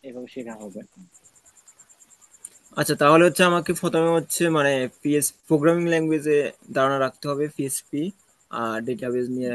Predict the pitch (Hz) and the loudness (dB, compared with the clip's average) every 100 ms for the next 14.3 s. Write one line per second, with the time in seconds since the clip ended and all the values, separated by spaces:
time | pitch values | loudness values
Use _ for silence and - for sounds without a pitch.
0 | 120 120 120 123 123 - 143 147 165 151 | -4 -4 -4 -4 -6 -6 -6 -4 -2 -4
1 | 151 135 - 135 - 143 139 135 - 120 | -2 -6 -6 -10 -6 -4 -2 -4 -4 -12
2 | - _ _ _ _ - 139 160 120 _ | -12 _ _ _ _ -6 -4 -4 -6 _
3 | - 143 170 175 185 170 170 170 127 143 | -18 -2 0 2 4 4 2 0 0 0
4 | 160 160 165 165 160 160 160 151 156 151 | 0 -2 -2 -6 -4 -4 -2 -4 -6 -10
5 | 147 135 _ _ - - 151 131 135 131 | -10 -12 _ _ -20 -12 -10 -8 -8 -8
6 | 147 143 135 147 147 123 120 127 131 123 | -10 -8 -8 -8 -10 -10 -12 -8 -8 -6
7 | 135 127 _ _ _ 127 131 131 - 127 | -6 -8 _ _ _ -12 -8 -8 -6 -8
8 | 131 143 127 135 151 151 - 160 156 110 | -6 -8 -6 -4 -2 -2 -4 -6 -8 -8
9 | - _ - 127 - 147 - 127 120 - | -12 _ -6 -6 -4 -8 -8 -12 -12 -16
10 | 117 104 90 _ 156 123 _ _ _ _ | -14 -14 -14 _ -16 -16 _ _ _ _
11 | 117 120 113 123 117 117 113 113 110 - | -10 -8 -6 -8 -6 -8 -8 -12 -6 0
12 | - 123 123 113 120 113 _ _ _ _ | 2 2 0 -4 -4 -6 _ _ _ _
13 | - 117 127 123 - 127 98 101 87 123 | -8 -6 -4 -4 -6 -8 -8 -10 -8 -8
14 | - - 135 | -8 -6 -6